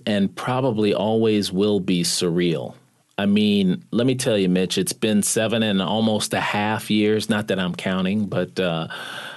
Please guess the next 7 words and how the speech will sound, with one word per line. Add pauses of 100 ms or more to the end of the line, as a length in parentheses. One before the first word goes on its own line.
(380)
and
it
is
still
mind-boggling
every
time